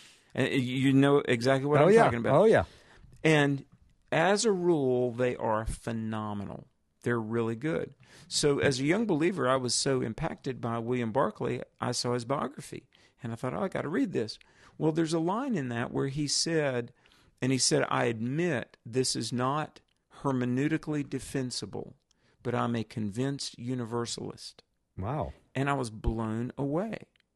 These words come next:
Speaker 1: Now, I'm, believe me, I'm not dissing the Barclay commentaries. They're great. Buy 'em,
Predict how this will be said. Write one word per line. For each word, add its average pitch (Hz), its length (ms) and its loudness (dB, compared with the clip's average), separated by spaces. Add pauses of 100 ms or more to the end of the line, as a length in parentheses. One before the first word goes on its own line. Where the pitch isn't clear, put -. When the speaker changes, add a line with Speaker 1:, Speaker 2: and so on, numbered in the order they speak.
(320)
Speaker 1:
Now, 127 220 2
I'm, 120 160 2
believe 139 560 0
me, 104 260 -2
I'm 110 280 -4
not 123 420 -4
dissing 107 640 -2 (260)
the - 80 -6
Barclay 120 460 -2
commentaries. 107 1000 -8
They're 110 140 -4
great. 101 480 -4 (200)
Buy 117 340 -2
'em, 120 280 -4